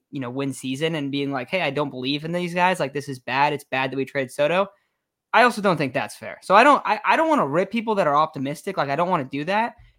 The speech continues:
And I feel like there's times, like, there's things to be optimistic about still. Like, even though it's been rough, like, there's still good, exciting parts. But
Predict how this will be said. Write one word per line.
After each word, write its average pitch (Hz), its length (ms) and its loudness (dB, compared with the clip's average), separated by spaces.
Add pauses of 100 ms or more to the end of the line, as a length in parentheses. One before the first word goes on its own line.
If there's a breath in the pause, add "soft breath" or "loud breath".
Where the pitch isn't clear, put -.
(120)
And 175 300 -2 (300)
I 185 80 -2
feel 269 100 0
like 180 240 0 (100)
there's 165 200 -6
times, 165 300 0
like, - 260 -4
there's 151 220 -2
things 156 260 -6
to 170 160 -4
be 147 100 0
optimistic 135 600 -4
about 110 340 -6
still. - 440 -14
Like, 139 200 -10
even 170 240 -2
though 160 100 -2
it's 151 140 -6
been 147 180 -6
rough, 139 240 -4
like, 135 160 -8
there's 131 140 -14
still 160 180 -6
good, 135 140 -6
exciting 135 380 -8
parts. 151 380 -4
But 135 220 -4